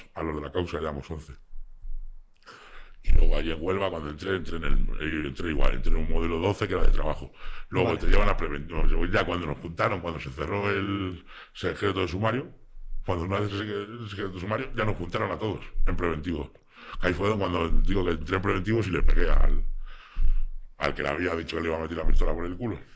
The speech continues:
Speaker 1: Y sí, luego ya ahí ya la empiezo a liar, ya de ahí me mandan a un modo conflictivo y yo en Huelva, de cinco meses, cuatro meses y medio que estoy en, en prisión,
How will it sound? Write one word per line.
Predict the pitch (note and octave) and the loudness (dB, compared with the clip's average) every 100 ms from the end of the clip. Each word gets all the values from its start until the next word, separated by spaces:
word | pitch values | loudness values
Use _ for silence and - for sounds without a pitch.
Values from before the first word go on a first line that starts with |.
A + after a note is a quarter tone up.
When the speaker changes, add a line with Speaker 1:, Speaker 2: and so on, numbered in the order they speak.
| _ _ - - - - - - - - - - | _ _ -20 -18 -10 -6 -6 -6 -8 -8 -10 -8
Speaker 1:
Y | F2+ | -6
sí, | E2+ D#2+ C2+ | -4 -4 -4
luego | D2+ E2 | 2 6
ya | D#2+ | 6
ahí | D#2+ D#2+ | 4 0
ya | D2+ | -4
la | |
empiezo | C#2+ D#2+ D#2+ | -6 -4 -4
a | |
liar, | E2+ F#2 F#2 | -2 -2 -2
ya | E2 E2 | -4 -6
de | D#2+ | -6
ahí | D#2+ | -2
me | D#2+ | 2
mandan | E2 E2+ | 2 2
a | |
un | D#2+ | -4
modo | D#2+ E2+ | -6 -4
conflictivo | E2+ E2 G#2 - A2 G#2 | 2 4 4 2 0 0
y | F2 | 0
yo | F2+ | 0
en | F2 | -2
Huelva, | F2+ - F#2 F2+ | 2 4 6 4
de | E2+ E2 D#2+ | 0 -4 -6
cinco | D#2 G#2 G#2 G#2+ | -6 -6 -2 -2
meses, | G#2 G2 G#2+ G2 F#2 | -2 -2 -2 -2 -4
cuatro | - G2+ G#2 G2+ | -4 0 2 0
meses | G2 F#2+ | -4 -6
y | G#2 | -4
medio | G2+ G2+ | -2 -2
que | G2 | -2
estoy | F#2 G2 | -4 -6
en, | F#2+ F#2+ F#2 F#2 F#2 F2+ E2+ _ _ _ - - - | -4 -4 -6 -8 -10 -8 -10 _ _ _ -20 -18 -8
en | F#2+ | -8
prisión, | E2 F#2 G#2+ G#2+ | -6 -6 -4 -4